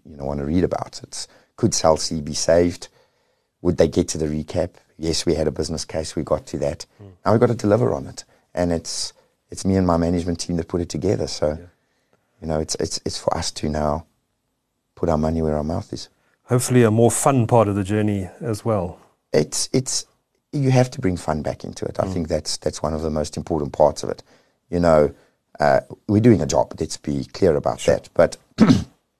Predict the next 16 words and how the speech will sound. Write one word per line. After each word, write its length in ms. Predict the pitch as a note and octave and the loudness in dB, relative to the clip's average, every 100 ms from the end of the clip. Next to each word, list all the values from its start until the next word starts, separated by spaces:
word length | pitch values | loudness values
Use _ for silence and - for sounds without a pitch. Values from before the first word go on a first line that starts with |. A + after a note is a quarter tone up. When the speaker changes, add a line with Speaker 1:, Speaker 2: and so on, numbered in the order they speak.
| _ _ _ _ _ _ - | _ _ _ _ _ _ -2
Speaker 1:
the 80 | |
fun 240 | F#2+ A2 G#2 | 2 2 2
sense 340 | - F#2 E2 | 2 0 0
of 100 | D#2 | 0
it 180 | D#2 - | -2 -2
is, 360 | D2 C#2+ - - _ _ - | -4 -4 -8 -12 _ _ -12
is 120 | D#2 | -10
creating 500 | - E2 E2 - D#2+ | -4 0 0 -2 -4
that 160 | D2 - | -6 -6
disruption, 520 | - D2+ C#2 - C#2+ | -4 -2 -2 -6 -10
creating 460 | - D#2 D#2+ - | -2 0 0 -2
that 140 | D#2+ D2+ | -4 -6
innovation, 760 | D2+ D2 D2 D#2 - D2+ C#2+ - _ _ _ _ | -8 -4 -4 -4 -4 -6 -8 -12 _ _ _ _
understanding 600 | F#2 E2 D2+ F2+ E2 E2+ D#2 | -6 -4 0 0 2 0 0
that 200 | D2 - | -2 -2
you, 260 | D#2 C#2+ | -4 -4